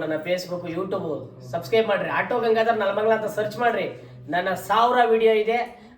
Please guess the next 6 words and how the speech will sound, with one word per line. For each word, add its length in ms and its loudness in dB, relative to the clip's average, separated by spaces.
ಐನೂರು 360 2
ವಿಡಿಯೋ 260 2
ಸಿಗುತ್ತೆ 320 -2
ನಿಮಗೆ. 260 -6
YouTube-ಅಲ್ಲಾಗ್ಲಿ, 600 -2
Instagram-ಅಲ್ಲಾಗ್ಲಿ, 680 0